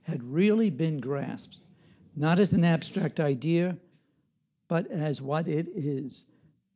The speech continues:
the very life of God himself at work in God's people." So he's calling the people to walk with God.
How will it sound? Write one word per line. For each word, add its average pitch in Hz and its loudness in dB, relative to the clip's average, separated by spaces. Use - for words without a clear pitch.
the 196 -4
very 160 4
life 160 2
of 156 -4
God 165 2
himself 139 -4
at - -6
work 156 -2
in 143 -8
God's 120 -16
people." 170 -16
So - -12
he's 139 -14
calling 190 -4
the 156 -6
people 139 -10
to 147 -12
walk 151 -4
with 151 -4
God. 123 -12